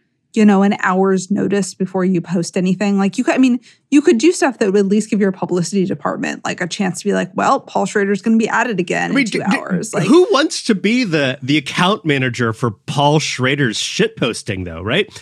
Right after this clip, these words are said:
Speaker 2: And, and, like, that's, that's a, that's a weird and difficult job, because I'm sure if he's saying this stuff online and if he's posting that, that he's getting this, um, getting this feedback,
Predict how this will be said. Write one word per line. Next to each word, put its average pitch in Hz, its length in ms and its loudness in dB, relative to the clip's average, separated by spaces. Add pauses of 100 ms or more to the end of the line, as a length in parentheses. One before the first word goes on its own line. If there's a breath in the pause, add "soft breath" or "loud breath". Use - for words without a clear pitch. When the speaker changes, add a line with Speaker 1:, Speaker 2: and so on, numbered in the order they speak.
(160 loud breath)
Speaker 2:
And, 202 140 0 (120)
and, 196 220 -2
like, 185 140 0
that's, 262 200 0 (120)
that's 226 200 0
a, 143 180 0 (140)
that's 165 180 0
a 131 60 4
weird 180 520 4
and 156 120 2
difficult 180 460 0
job, 107 320 -2
because 107 240 -4
I'm 107 160 -2
sure 185 600 0 (380 loud breath)
if 135 140 0
he's 135 420 0 (280)
saying 143 400 2
this 131 140 2
stuff 131 280 -2
online 113 500 0
and 110 100 -4
if 104 60 -6
he's 101 160 -6
posting 113 520 -2
that, 104 120 -4
that 131 100 -6
he's 101 220 -4
getting 110 380 -2
this, 101 320 -6 (380 loud breath)
um, 101 520 -2 (320 soft breath)
getting 143 280 2
this 123 180 0
feedback, 135 580 -2